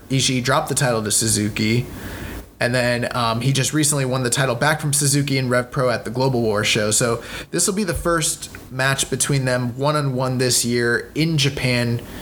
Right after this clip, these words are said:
in New Japan proper. So I'm very much so looking, ex-, uh, you know, looking forward to that. Very excited for that match, and that should be great. Um, the Wrestle Kingdom thirteen tickets for overseas fans through Lawson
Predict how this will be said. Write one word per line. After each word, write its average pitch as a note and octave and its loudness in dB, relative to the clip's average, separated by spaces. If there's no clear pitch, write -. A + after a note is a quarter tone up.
in D3+ 2
New D3 2
Japan B2 0
proper. A2 -2
So A2+ 2
I'm B2+ 0
very E3+ -2
much D#3+ -2
so D3+ 2
looking, C#3+ 0
ex-, A#2+ -4
uh, G#2+ 2
you B2 0
know, A2+ 2
looking A#2+ 0
forward A#2+ 0
to A2+ -2
that. A2+ 0
Very B2 0
excited A#2+ 0
for A2+ -4
that G#2+ 0
match, A2+ 0
and A2+ 2
that A#2 2
should - 0
be B2 0
great. A#2+ 0
Um, A#2+ 0
the C3+ -2
Wrestle E3+ 0
Kingdom F3+ 0
thirteen F3 -2
tickets C3+ 0
for - 0
overseas C3 0
fans C#3 0
through A#2+ -2
Lawson C#3 0